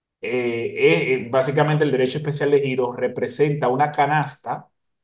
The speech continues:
en la proporción de la participación de cada moneda, ¿no? Y eso se revisa, obviamente, eh, eh, la, la, la composición, con miras a que los países miembros tuvieran un mecanismo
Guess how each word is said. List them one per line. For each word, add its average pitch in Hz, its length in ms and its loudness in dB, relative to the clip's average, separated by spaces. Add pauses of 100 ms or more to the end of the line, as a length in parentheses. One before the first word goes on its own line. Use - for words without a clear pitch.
(240)
en 127 180 -2
la 117 160 2
proporción 117 520 0
de 151 80 4
la 147 140 6
participación 131 800 0
de 135 140 0
cada 135 240 6
moneda, 135 440 0
¿no? 160 300 -6 (160)
Y 139 120 2
eso 147 120 4
se 196 160 2
revisa, 160 460 2
obviamente, 113 760 -2
eh, - 20 -4
eh, 107 40 -6
la, 104 200 -4
la, 107 180 -4 (100)
la 110 120 -4
composición, 117 760 -4 (460)
con 156 500 6
miras 165 540 2
a 127 240 0
que 131 180 -4
los 127 360 -2
países 151 640 0
miembros 139 600 -4
tuvieran 131 460 -2
un 151 100 -2
mecanismo 147 760 -2